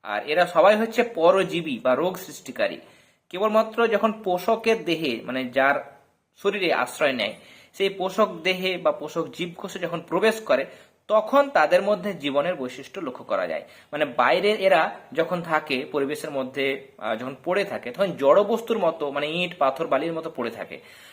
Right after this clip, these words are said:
এবার যখন কোনো পোষক দেহে প্রবেশ করে, তখন তার মধ্যে জীবনের যে বৈশিষ্ট্যগুলো, সেগুলো প্রকাশিত হয়। তাহলে প্রথম দুটো বৈশিষ্ট্য, আর এই তিন নম্বর বৈশিষ্ট্য, এখান থেকে শুরু করে এতটা পর্যন্ত লিখবে,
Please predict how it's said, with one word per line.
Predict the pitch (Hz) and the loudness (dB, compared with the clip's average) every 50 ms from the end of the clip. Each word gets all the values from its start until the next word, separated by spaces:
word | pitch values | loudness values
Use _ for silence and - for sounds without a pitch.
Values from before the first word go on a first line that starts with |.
| - - _ | -20 -12 _
এবার | - 170 208 208 | 2 4 4 6
যখন | 190 214 208 240 233 226 | 6 6 4 4 4 6
কোনো | 233 233 233 | 6 6 6
পোষক | 240 - 202 202 196 - 233 226 214 208 - | 4 2 0 -2 2 4 4 4 4 4 2
দেহে | 226 226 254 262 | 2 4 6 6
প্রবেশ | 254 247 240 247 240 247 | 6 6 6 6 4 4
করে, | - 247 247 247 | 4 4 4 4
তখন | 247 208 - 208 202 - | 2 2 2 2 2 4
তার | - 147 143 147 | 4 4 4 4
মধ্যে | 151 160 175 170 175 175 | 2 -2 -4 -4 -4 -6
জীবনের | 147 127 139 143 151 160 185 202 196 170 | -4 -4 -4 -2 0 0 0 0 -2 -2
যে | 170 156 | -4 -6
বৈশিষ্ট্যগুলো, | 127 127 127 127 - 151 - - 139 123 131 175 233 | -4 -6 -8 -8 -10 -14 -14 -12 -12 -8 -8 -8 -8
সেগুলো | - - 113 120 160 | -8 -8 -8 -8 -8
প্রকাশিত | 190 - 131 120 - 110 110 - 107 - - - | -8 -6 -6 -6 -6 -6 -8 -8 -10 -10 -8 -8
হয়। | - - - _ - 127 92 - | -8 -10 -12 _ -6 -6 -6 -6
তাহলে | - - - _ _ _ _ _ _ _ _ _ _ _ - - | -6 -12 -20 _ _ _ _ _ _ _ _ _ _ _ -20 -14
প্রথম | - 185 180 196 202 202 | -10 -8 -6 -6 -4 -4
দুটো | 202 202 196 | -4 -2 -2
বৈশিষ্ট্য, | 202 196 196 - 208 - - 247 | -2 -2 -4 -4 -8 -4 2 4
আর | 247 208 185 170 | 6 6 6 6
এই | 160 160 170 | 4 2 -2
তিন | 170 - 226 220 214 | -2 -4 -4 0 2
নম্বর | 220 214 214 202 | 4 4 4 2
বৈশিষ্ট্য, | 208 196 220 220 - 269 | 2 -4 -6 -4 -2 0
এখান | 180 - 165 160 | 0 0 -2 -4
থেকে | 165 - 170 | -6 -8 -12
শুরু | - - 160 151 | -10 -8 -8 -8
করে | - - 185 185 | -6 -2 0 0
এতটা | 135 127 - - 120 | 0 0 -2 -4 -8
পর্যন্ত | 117 120 120 123 147 | -8 -8 -8 -8 -8
লিখবে, | 151 127 95 - - - | -8 -8 -10 -12 -12 -14